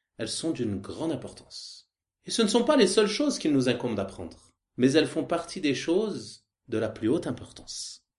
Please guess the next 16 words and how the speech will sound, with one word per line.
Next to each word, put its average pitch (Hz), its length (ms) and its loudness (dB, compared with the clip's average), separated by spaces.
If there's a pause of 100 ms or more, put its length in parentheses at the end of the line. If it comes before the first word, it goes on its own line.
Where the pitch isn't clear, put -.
(140)
Il 147 140 6
nous 185 100 8
dit 220 140 8
la 180 100 6
première 139 540 4
est 113 60 2
la 98 100 0
science. - 720 -6 (440)
Et 127 140 8
il 160 80 8
a 156 60 10
défini 196 400 4
la 147 120 6
science 196 400 0
comme 156 180 2
étant 165 420 -4